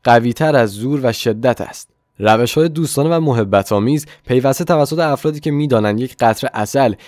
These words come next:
بیش از یک گالن زهر مگس به خود جلب می‌کند، به کار گرفته می‌شود. اف گال کونور، اهل لوترویل، مریلند، این موضوع را هنگامی ثابت کرد که مجبور بود اتومبیل خود را که چهار ماه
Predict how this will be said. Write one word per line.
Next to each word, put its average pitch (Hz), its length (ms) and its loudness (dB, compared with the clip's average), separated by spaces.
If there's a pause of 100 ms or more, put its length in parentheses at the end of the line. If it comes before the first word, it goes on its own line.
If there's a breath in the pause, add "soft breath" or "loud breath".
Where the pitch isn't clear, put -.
(100)
بیش 185 140 -4
از 139 160 0
یک 156 180 -2
گالن 127 340 2
زهر 139 300 0
مگس 113 400 -2
به 117 80 -6
خود 98 200 -6
جلب 101 340 0
می‌کند، 135 460 -2 (260 loud breath)
به 120 100 4
کار 147 260 4
گرفته 98 340 0
می‌شود. 85 440 -6 (400 soft breath)
اف 170 300 -2
گال 151 240 2
کونور، 139 520 0 (280 soft breath)
اهل 165 360 0
لوترویل، 135 720 0 (260 soft breath)
مریلند، 113 600 0
این 165 140 -2
موضوع 139 340 0
را 165 60 2
هنگامی 139 440 0
ثابت 147 340 -2
کرد 143 200 -4
که 151 100 -2
مجبور 113 440 0
بود 147 160 -4
اتومبیل 123 440 -2
خود 147 280 -2
را 147 80 -2
که 131 140 -4
چهار 147 440 0
ماه 143 340 -2